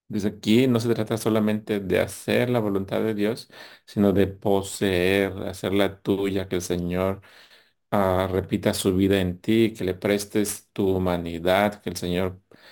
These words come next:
tenga tu voluntad para que a través de ti Él pueda repetir su vida aquí en est-, en, en este mundo, ¿verdad?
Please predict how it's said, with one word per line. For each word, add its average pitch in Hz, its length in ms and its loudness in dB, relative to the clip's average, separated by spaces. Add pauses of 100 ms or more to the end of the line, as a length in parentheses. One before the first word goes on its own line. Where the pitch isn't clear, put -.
(240)
tenga 101 460 0
tu 95 140 0
voluntad 90 680 0
para 95 220 -2
que 95 80 -6
a - 60 -10
través 90 420 2
de 95 140 2
ti 101 640 -2
Él 98 180 -6
pueda 98 240 2
repetir 95 560 -4
su 90 240 -4
vida 92 320 0
aquí 92 440 -4
en 90 140 -2
est-, 92 320 -6
en, 90 360 -4
en 92 120 -4
este 90 280 -6
mundo, 107 640 4 (1000)
¿verdad? 95 580 0